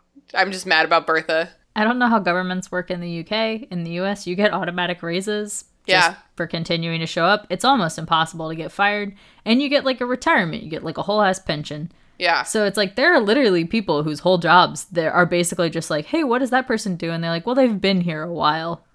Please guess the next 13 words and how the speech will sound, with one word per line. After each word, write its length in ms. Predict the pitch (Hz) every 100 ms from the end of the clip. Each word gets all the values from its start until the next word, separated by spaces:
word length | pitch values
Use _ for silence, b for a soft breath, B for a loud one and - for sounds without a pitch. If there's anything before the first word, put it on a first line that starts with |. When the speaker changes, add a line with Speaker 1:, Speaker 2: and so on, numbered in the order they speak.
| _ _ _
Speaker 1:
Yeah. 280 | 202 185 165 - B B
And 140 | 294 254
for 120 | 302
anyone 280 | 359 440 302
who 100 | 294
doesn't 400 | 196 214 247 208
live 160 | 196
in 120 | 202 196
the 60 |
United 440 | 190 185 185 185 -
States, 320 | 185 190 - -
pensions 640 | - 247 320 392 339 294 -
are 600 | 202 214 214 214 208 202